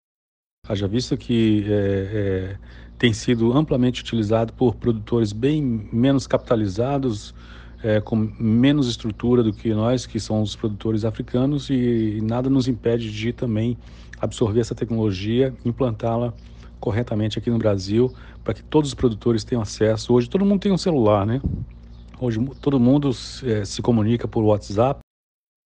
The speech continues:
Então, é, basta que você tenha um aparelho desse, que você tenha acesso ao Reniva Tracker,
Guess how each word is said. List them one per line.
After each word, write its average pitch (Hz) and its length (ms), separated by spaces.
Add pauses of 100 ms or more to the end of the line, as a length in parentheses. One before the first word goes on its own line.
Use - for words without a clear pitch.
(200)
Então, 131 340
é, 120 80
basta 127 400
que - 80
você 120 180
tenha 120 200
um 123 40
aparelho 127 320
desse, 123 260
que - 60
você 127 180
tenha 143 200
acesso 120 480
ao 127 120
Reniva 117 360
Tracker, 123 460